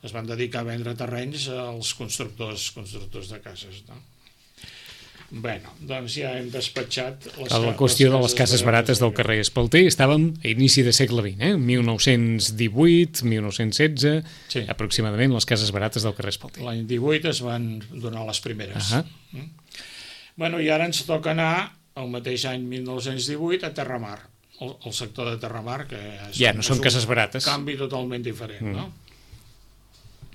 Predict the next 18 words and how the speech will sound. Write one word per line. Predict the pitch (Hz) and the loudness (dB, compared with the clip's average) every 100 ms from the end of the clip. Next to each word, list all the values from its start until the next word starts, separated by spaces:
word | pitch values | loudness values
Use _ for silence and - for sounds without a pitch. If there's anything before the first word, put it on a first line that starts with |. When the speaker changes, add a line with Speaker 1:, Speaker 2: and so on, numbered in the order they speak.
| - - - - - - - - - - - | -14 -14 -16 -16 -16 -16 -16 -16 -16 -10 -2
Speaker 1:
A | 151 | 2
l'Eco, | 170 165 208 226 240 233 - - | 2 2 0 2 0 -4 -14 -16
eh, | 185 165 156 | -12 -8 -8
cap | 139 151 135 | -4 -6 -4
a | 139 | -2
l'agost, | 131 123 120 117 113 110 110 107 104 104 113 135 135 139 - 123 | -2 -2 -2 -4 -4 -6 -10 -10 -10 -8 -4 -2 -2 -2 -2 -2
setembre | 120 131 123 120 123 | -4 -6 -4 -4 -4
de | 123 | -4
l'any | 120 120 | -6 -6
mil | 123 | -6
nou-cents | 120 117 127 117 | -6 -6 -6 -4
divuit, | 131 143 202 202 - _ - 147 139 | -2 0 -2 -2 -16 _ -16 -12 -4
surt | - 143 139 139 | 0 0 -2 -2
una | 135 139 | -2 -2
misteriós | 135 123 - 135 135 131 127 | 0 0 0 -2 0 -2 -2
avís | 127 147 190 - - - _ _ - | -4 -2 -2 -2 -4 -10 _ _ -10
que | 143 | -6
diu, | 131 | -4